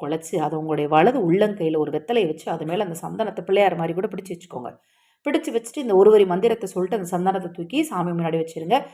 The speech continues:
அதன் பிறகு அந்த சந்தனத்தை எடுத்து நீங்க நெத்தியில பூஸ்-, பூசுறதுக்கு வந்து பயன்படுத்திக்கலாம், இல்ல நிலைவாசலுக்கு பொட்டு வைக்கிறதுக்கு பயன்படுத்திக்கலாம். இன்னைக்கு செவ்வாய் ஹோரை நேரத்துல இந்த ஒரு வார்த்தையை நீங்க சொல்லி பாருங்க. "எனக்கு அந்த நேரம் சாத்தியம் இல்லைங்க, நைட்டு தூங்குறதுக்கு முன்னாடி சொல்லலாமா?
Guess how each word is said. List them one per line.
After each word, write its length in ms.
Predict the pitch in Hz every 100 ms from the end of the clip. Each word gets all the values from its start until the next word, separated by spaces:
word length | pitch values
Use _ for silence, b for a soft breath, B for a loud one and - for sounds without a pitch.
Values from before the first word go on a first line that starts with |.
| B B
அதன் 280 | - 226 311
பிறகு 180 | 370 392
அந்த 100 | 311
சந்தனத்தை 400 | 262 247 247 247
எடுத்து 220 | 220 339
நீங்க 200 | 285 208
நெத்தியில 340 | 214 226 220
பூஸ்-, 360 | 190 - - -
பூசுறதுக்கு 480 | 226 226 190 175 180
வந்து 80 |
பயன்படுத்திக்கலாம், 760 | 190 180 175 175 175 175 175 175
இல்ல 140 | 208
நிலைவாசலுக்கு 560 | 208 190 208 202 175 170
பொட்டு 240 | 180 175
வைக்கிறதுக்கு 380 | 175 170 156 180
பயன்படுத்திக்கலாம். 680 | 156 147 147 110 113 156 - - _ _ _ _ _ _ _
இன்னைக்கு 400 | 185 226 262 247
செவ்வாய் 360 | 233 233 294 302
ஹோரை 200 | 254 214
நேரத்துல 420 | 190 214 214 208
இந்த 320 | 247 196 196
ஒரு 180 | 180 170
வார்த்தையை 540 | 165 180 233 - 196
நீங்க 160 | 240 190
சொல்லி 320 | 175 170 185
பாருங்க. 420 | 175 165 160 165
"எனக்கு 240 | 165 190 190
அந்த 120 | 175
நேரம் 280 | 175 214 247
சாத்தியம் 420 | 220 185 202 190
இல்லைங்க, 280 | 175 175 170
நைட்டு 180 | 196 196
தூங்குறதுக்கு 400 | 196 202 185 170
முன்னாடி 160 | 170 185
சொல்லலாமா? 440 | 170 170 160 165